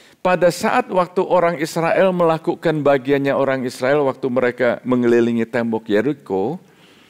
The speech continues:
mereka siap untuk mengeluarkan suara, ya. Tapi saudara,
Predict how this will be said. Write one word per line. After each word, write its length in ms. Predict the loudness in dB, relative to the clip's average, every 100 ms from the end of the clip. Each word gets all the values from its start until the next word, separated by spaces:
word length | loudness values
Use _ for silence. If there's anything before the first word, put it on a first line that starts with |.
| -20 -20 _ _
mereka 400 | 0 0 0 -2
siap 400 | 0 2 2 0
untuk 240 | 0 0
mengeluarkan 800 | -2 -2 2 2 2 0 -2 -2
suara, 880 | -2 0 0 0 -2 -2 -2 -2 -4 -10 _ _
ya. 220 | -10 -8 -10 -16 -20 -20 -20 -20 _ _
Tapi 400 | -4 -2 0 0
saudara, 480 | 0 2 2 2